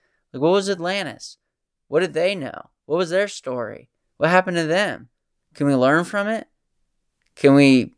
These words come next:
not face a similar fate if they had an unfortunate demise? Uh, could, I hope they didn't. I hope they did okay. I don't know anything about, I don't know much about 'em. I, I know that it was, like,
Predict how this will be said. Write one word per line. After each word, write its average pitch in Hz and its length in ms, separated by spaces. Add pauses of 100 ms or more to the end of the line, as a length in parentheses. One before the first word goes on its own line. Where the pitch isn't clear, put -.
(100)
not 131 320
face 165 320
a - 40
similar 156 400
fate 135 480
if 127 220
they 131 160
had 135 240
an 135 140
unfortunate 135 760
demise? 139 560 (1120)
Uh, 107 160
could, 120 320 (320)
I 123 140
hope 151 220
they 160 120
didn't. 185 420
I 135 100
hope 151 200
they 151 160
did 151 160
okay. 180 460 (260)
I 131 80
don't 160 180
know 151 160
anything 139 300
about, 117 240
I 143 40
don't 170 120
know 139 100
much 135 180
about 120 240
'em. 131 100
I, 139 200
I 139 120
know 156 200
that 143 180
it 127 40
was, 120 100
like, 107 240